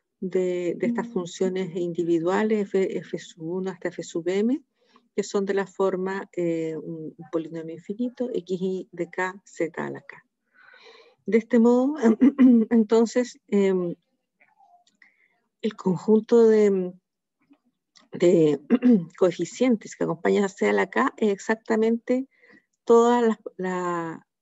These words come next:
Speaker 1: toda, es la suma de todos los productos de la forma, eh, X de uno, ¿cierto? El primer elemento, X dos de N dos hasta X en M, N de M, tal es que la suma de los N sub I sea exactamente igual a K,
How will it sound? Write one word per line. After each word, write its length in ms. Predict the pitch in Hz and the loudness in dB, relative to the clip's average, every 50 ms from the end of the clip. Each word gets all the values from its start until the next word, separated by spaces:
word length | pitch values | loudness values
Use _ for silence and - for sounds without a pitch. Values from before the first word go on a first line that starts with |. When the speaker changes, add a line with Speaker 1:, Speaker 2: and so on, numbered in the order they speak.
| _ _ - | _ _ -4
Speaker 1:
toda, 180 | - 202 196 - - | -2 0 0 -2 -4
es 160 | 190 190 180 | -8 -8 -8
la 100 | 190 180 | -8 -10
suma 380 | - - - 226 247 254 254 | -6 -4 -4 -2 -2 -2 -4
de 100 | 226 202 | -4 -4
todos 260 | 185 _ - 220 240 254 | -4 _ 0 0 0 0
los 120 | 262 262 | -2 -4
productos 500 | - - 247 240 240 247 247 - 254 226 | -4 -2 -2 -2 -2 -2 -6 -8 -8 -6
de 80 | 240 226 | -4 -4
la 100 | 220 208 | -4 -4
forma, 560 | _ - 226 226 226 220 226 226 233 233 233 _ _ _ _ _ _ _ _ _ _ _ _ _ _ _ | _ -2 -2 -2 -2 -2 -4 -4 -4 -6 -8 _ _ _ _ _ _ _ _ _ _ _ _ _ _ _
eh, 420 | - 196 190 185 180 180 175 170 - - | -6 -4 -4 -2 -4 -4 -6 -8 -6 -4
X 300 | 202 190 185 - 196 180 | -6 -6 -4 -6 -8 -4
de 140 | 185 190 190 | -4 -4 -2
uno, 260 | 190 196 208 214 208 | -2 -2 -4 -4 -4
¿cierto? 320 | - - - - - - | -6 -8 -12 -10 -8 -10
El 80 | 170 160 | -10 -8
primer 220 | - 160 165 170 | -8 -8 -6 -6
elemento, 500 | 170 165 165 170 175 175 175 180 - - | -6 -8 -8 -10 -12 -12 -12 -14 -14 -16
X 200 | 175 - - 160 156 | -16 -14 -16 -12 -8
dos 200 | - 170 160 160 | -8 -8 -8 -6
de 160 | - 170 165 | -8 -8 -6
N 180 | 165 160 165 160 | -6 -8 -8 -6
dos 340 | 170 170 170 175 170 - - | -6 -6 -6 -6 -10 -14 -16
hasta 220 | - 160 _ - 160 | -18 -14 _ -12 -12
X 240 | 156 - 165 151 | -10 -12 -14 -16
en 180 | 170 165 160 - _ _ | -14 -14 -16 -16 _ _
M, 340 | - 165 165 160 165 165 - _ | -12 -12 -12 -12 -14 -16 -16 _
N 300 | - 170 156 160 160 156 | -14 -14 -12 -10 -10 -8
de 220 | 160 175 190 202 | -6 -4 -4 -2
M, 220 | 196 196 233 285 - _ _ _ _ _ _ _ | -2 -2 -4 -6 -8 _ _ _ _ _ _ _
tal 220 | - 226 220 214 214 | -2 0 2 2 0
es 100 | 220 220 _ | -2 -4 _
que 260 | - 214 214 220 233 | -2 0 0 0 -2
la 140 | - 190 165 | -4 -6 -6
suma 320 | - - 185 180 185 185 | -6 -4 -4 -4 -2 -2
de 80 | 180 175 | -4 -4
los 100 | 180 175 | -4 -6
N 160 | 180 185 190 | -6 -6 -8
sub 240 | 196 - - 214 208 | -8 -8 -8 -6 -6
I 80 | 226 226 | -6 -6
sea 180 | - - 202 | -6 -6 -6
exactamente 580 | 196 - - - _ - 175 170 165 156 - 175 | -6 -6 -10 -16 _ -12 -10 -10 -10 -10 -10 -8
igual 180 | 170 165 160 | -6 -6 -6
a 80 | 170 165 | -6 -8
K, 220 | - - - - | -10 -14 -18 -18